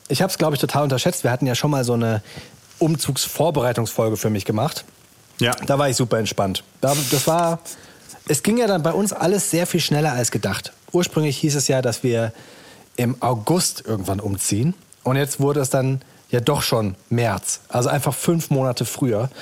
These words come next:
Speaker 2: Ja.
Speaker 1: Und wir haben auch wirklich, wann haben wir da Bescheid bekommen? Ende des Jahres haben wir Bescheid bekommen. So,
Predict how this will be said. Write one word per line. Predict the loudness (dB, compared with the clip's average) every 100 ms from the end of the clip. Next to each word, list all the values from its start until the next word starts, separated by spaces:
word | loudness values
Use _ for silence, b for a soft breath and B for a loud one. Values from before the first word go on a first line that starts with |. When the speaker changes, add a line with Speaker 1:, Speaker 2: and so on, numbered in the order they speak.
| B
Speaker 2:
Ja. | -2 -2 -4 -4
Speaker 1:
Und | 0
wir | 2
haben | 2
auch | 0 0
wirklich, | 0 0 -2 -6 -10 -10 -10 -4
wann | 0
haben | 2
wir | 2
da | 0 -2 -6 -16 -16 -12 -6
Bescheid | -2 0 0
bekommen? | -2 0 0 0 -4 -6
Ende | -2 -2
des | -2 -2 0
Jahres | -2 -2 -4 -4
haben | -2
wir | -2
Bescheid | -2 -2 -2
bekommen. | -6 -4 -4 -6 B B B
So, | -6 -4